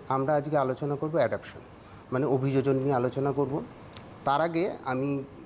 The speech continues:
আহ, প্রথম সিটিভিএন এর এই যে উদ্যোগ, এই উদ্যোগকে আমি অত্যন্ত সাধুবাদ জানাই। তার কারণ এই অতিমারি কন্ডিশনে একটা বিরাট, তোমাদের যেহেতু তোমরা school যাচ্ছ না বা কোথাও যাচ্ছ না,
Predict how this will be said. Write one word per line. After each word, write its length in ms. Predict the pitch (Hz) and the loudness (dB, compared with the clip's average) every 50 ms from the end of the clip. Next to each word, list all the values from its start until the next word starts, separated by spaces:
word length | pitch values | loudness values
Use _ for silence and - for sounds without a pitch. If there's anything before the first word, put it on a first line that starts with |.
| - - - - - 113 | -18 -18 -20 -16 -10 -6
আহ, 180 | 123 123 120 120 - | -4 -2 -2 -2 -2
প্রথম 280 | 143 139 - 165 170 | -2 -2 2 2 2
সিটিভিএন 560 | 156 - - 160 151 180 165 160 180 175 175 180 | 2 2 0 0 2 2 4 4 4 4 6 4
এর 120 | 180 156 | 4 2
এই 140 | 131 156 156 | 2 2 2
যে 100 | 147 175 | 4 4
উদ্যোগ, 460 | 165 151 151 143 143 143 180 156 135 - - - | 2 2 0 -2 0 2 4 2 2 0 -2 -2
এই 100 | 135 135 | -2 -2
উদ্যোগকে 680 | 127 127 127 120 - - 151 147 - - 143 147 143 | -2 -4 -6 -4 -2 0 -2 -2 0 0 2 4 4
আমি 280 | 139 135 135 135 135 131 | 4 4 2 2 2 0
অত্যন্ত 400 | 127 - - - 143 143 143 147 | 0 -2 -4 -4 -4 -2 -2 -2
সাধুবাদ 500 | 143 - - 131 123 139 147 156 151 151 | -2 -2 -2 0 2 2 2 2 2 0
জানাই। 280 | 160 160 151 147 170 - - - - - - - - - - - | 0 2 2 2 0 -2 -4 -12 -18 -20 -20 -20 -20 -14 -4 -2
তার 140 | 127 123 | 0 0
কারণ 400 | 123 - 131 131 156 160 143 139 160 - - - - - - - - - - - | 2 2 2 2 2 2 0 -2 -4 -6 -12 -20 -20 -20 -20 -20 -20 -20 -12 -4
এই 400 | 117 131 131 131 135 135 131 117 - - - - - - - - - - | 0 0 0 2 0 -2 -2 -4 -8 -14 -20 -20 -20 -20 -20 -20 -12 -6
অতিমারি 520 | - 156 147 - 196 185 190 180 202 208 180 165 - - - - - - - - - | -4 -4 -2 0 2 2 4 4 2 0 -2 -4 -10 -16 -20 -20 -20 -20 -20 -6 -2
কন্ডিশনে 600 | - 147 143 160 165 - - 117 107 98 107 151 - - - - - - - | 0 2 4 2 2 0 -2 -2 -2 -2 -4 -6 -8 -12 -16 -20 -20 -12 -8
একটা 260 | - 123 - - 147 131 - | -8 -6 0 0 0 0 2
বিরাট, 360 | 127 143 147 170 175 180 175 175 - - - - - - - - - - - | 0 2 4 4 4 4 2 0 -4 -12 -18 -20 -20 -20 -20 -20 -16 -8 -4
তোমাদের 320 | 143 143 147 147 156 156 156 - - - - - - | 0 0 2 2 2 0 0 -4 -12 -16 -18 -4 -2
যেহেতু 260 | 147 143 151 147 - | 0 0 0 -2 0
তোমরা 240 | - 156 151 147 156 | 0 0 2 2 2
school 300 | 151 - - - 156 156 | 0 -2 -2 2 2 4
যাচ্ছ 340 | 147 147 139 139 - - - | 4 4 2 2 -2 -4 -4
না 180 | 139 139 135 131 | -2 -2 0 0
বা 140 | 123 131 | 0 -2
কোথাও 360 | 127 - 135 127 - 139 135 127 | -2 -4 -6 -6 -2 -2 0 2
যাচ্ছ 340 | 123 120 120 - - - | 2 2 0 0 -4 -4
না, 200 | 131 120 117 117 | -2 -2 -2 -2